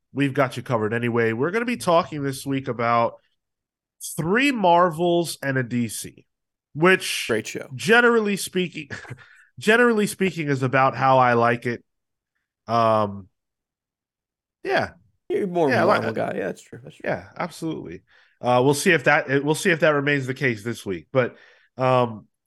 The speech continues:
Speaker 1: we've got Amazing Spider-Man number twenty-four, which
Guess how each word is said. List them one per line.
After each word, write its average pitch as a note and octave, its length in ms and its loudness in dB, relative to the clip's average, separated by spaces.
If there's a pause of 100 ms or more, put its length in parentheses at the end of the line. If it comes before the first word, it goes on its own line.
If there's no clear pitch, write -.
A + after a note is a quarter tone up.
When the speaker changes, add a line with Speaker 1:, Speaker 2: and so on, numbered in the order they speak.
Speaker 1:
we've B2 240 -2
got C3+ 300 2
Amazing D#3+ 460 -4
Spider-Man D3 720 0 (840)
number A#2+ 300 0
twenty-four, C3+ 1300 -2
which G3 600 0